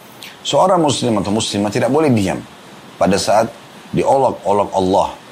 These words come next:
diolok-olok Rasulullah sallallahu alaihi wasallam, diolok-olok Al-Quran, diolok-olok syariat Allah Subhanahu wa Ta'ala. Bahkan mengolok-olok seorang muslim pun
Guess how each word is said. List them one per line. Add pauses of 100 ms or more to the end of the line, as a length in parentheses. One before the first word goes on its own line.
(240)
diolok-olok
Rasulullah
sallallahu
alaihi
wasallam, (180)
diolok-olok
Al-Quran, (520)
diolok-olok
syariat
Allah
Subhanahu
wa
Ta'ala. (340)
Bahkan (420)
mengolok-olok
seorang
muslim
pun